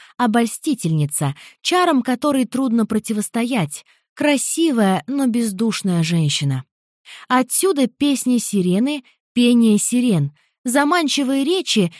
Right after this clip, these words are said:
которыми хотят завлечь легковерных в свои сети, вовлечь в сомнительное предприятие.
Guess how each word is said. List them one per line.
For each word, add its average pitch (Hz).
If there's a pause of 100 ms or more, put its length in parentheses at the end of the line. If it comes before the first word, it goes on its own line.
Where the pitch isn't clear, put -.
(120)
которыми 285
хотят 247
завлечь 220
легковерных 220
в -
свои 202
сети, 185 (320)
вовлечь 202
в -
сомнительное 202
предприятие. 170